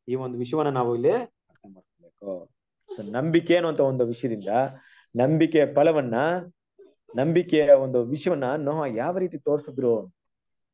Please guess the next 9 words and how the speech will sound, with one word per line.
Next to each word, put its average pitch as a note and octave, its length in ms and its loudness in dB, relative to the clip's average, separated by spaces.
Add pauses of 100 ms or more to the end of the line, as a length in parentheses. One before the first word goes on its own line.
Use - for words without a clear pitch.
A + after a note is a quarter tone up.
(480)
ಅದಕ್ಕೆ E3 400 0 (360)
ಆ D3 80 -2
ಹನ್ನೊಂದನೇ F3+ 400 2
ಅಧ್ಯಾಯ D#3+ 260 4
ಆರನೇ E3 340 0
ವಾಕ್ಯವನ್ನ D3 360 0
ಇಲ್ಲಿ B2+ 140 0
ಅಪ್ಲೈ A#2 220 -2
ಮಾಡ್ಬೋದು. G2+ 280 -14